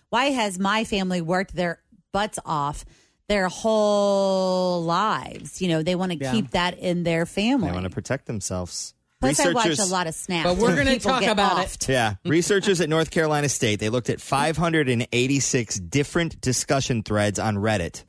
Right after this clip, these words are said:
Speaker 3: that were all talking about prenups. That's a lot of prenup discussion. They went through more than twenty-six thousand comments. They put each person into one of two categories, people who thought prenups were good, people who didn't.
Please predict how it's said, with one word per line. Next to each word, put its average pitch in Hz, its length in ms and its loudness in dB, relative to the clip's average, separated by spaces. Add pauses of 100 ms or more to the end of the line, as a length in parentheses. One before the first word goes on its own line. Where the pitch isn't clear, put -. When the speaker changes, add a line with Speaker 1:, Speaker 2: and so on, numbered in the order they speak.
(400)
Speaker 3:
that 95 140 0
were 107 140 2
all 113 280 0
talking 107 420 -2
about 95 260 0
prenups. 85 480 -4
That's 95 140 -4
a 95 80 0
lot 107 400 2
of 101 160 -2
prenup 104 400 0
discussion. 90 680 -2 (360)
They 110 120 2
went 120 160 0
through 131 140 0
more 123 160 2
than 113 120 0
twenty-six 143 600 0
thousand 160 640 0
comments. 151 520 2
They 131 140 2
put 123 220 0
each 147 220 0
person 147 360 0
into 131 160 0
one 131 180 2
of 131 120 0
two 139 180 -2
categories, 107 540 0
people 117 240 -2
who 113 80 0
thought 113 220 0
prenups 117 380 -4
were - 60 -10
good, 156 340 2 (380)
people 87 240 -4
who 113 80 2
didn't. 104 440 -2